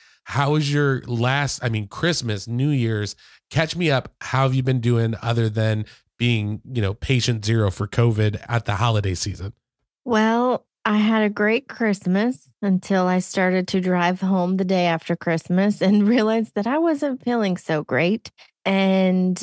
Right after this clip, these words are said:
Speaker 2: by the time I got home, it just continued to get worse. And the next day I went to work and left early. Turns out I tested positive for covid. And, um,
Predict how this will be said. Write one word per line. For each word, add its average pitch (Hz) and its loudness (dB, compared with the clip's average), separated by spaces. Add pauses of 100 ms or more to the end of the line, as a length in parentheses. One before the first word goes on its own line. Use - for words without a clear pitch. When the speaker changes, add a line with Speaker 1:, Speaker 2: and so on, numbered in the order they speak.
Speaker 2:
by 185 0
the 185 -2
time 208 2
I 226 2
got 226 0
home, 202 0 (360)
it 180 0
just - -4
continued 180 0
to - 0
get 185 0
worse. 208 0 (160)
And 175 2
the 165 2
next - -2
day 185 4
I 175 4
went 160 0
to - -8
work 190 0
and 165 0
left 156 -2 (140)
early. 208 2 (260)
Turns 214 2
out 170 2
I 165 0
tested 160 -2
positive 156 -2
for - -6
covid. 160 2 (600)
And, 160 2 (200)
um, 165 0